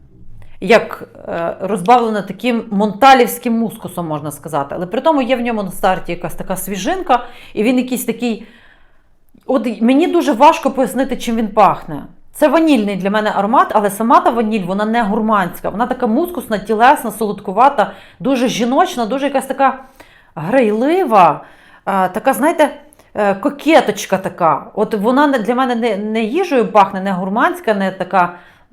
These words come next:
але від тебе пахне сма-, смачно, мається на увазі парфумо-,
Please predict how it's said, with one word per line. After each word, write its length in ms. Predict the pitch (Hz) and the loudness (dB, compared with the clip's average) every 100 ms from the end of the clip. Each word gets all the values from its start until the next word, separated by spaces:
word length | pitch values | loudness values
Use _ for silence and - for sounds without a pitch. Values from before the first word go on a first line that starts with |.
| _ | _
але 200 | 226 226 | 6 6
від 220 | 185 208 | 4 2
тебе 200 | - 294 | 4 4
пахне 360 | 214 240 - 208 | 4 2 2 -4
сма-, 480 | - - 214 202 - | -8 -6 0 0 0
смачно, 640 | - 226 233 - - 175 | -4 4 4 2 -4 -6
мається 280 | 185 190 190 | -4 -4 -4
на 60 | |
увазі 220 | 196 180 180 - _ - | -4 -4 -8 -14 _ -2
парфумо-, 920 | 196 196 - 247 220 262 240 196 | -2 -2 -6 -2 2 4 4 2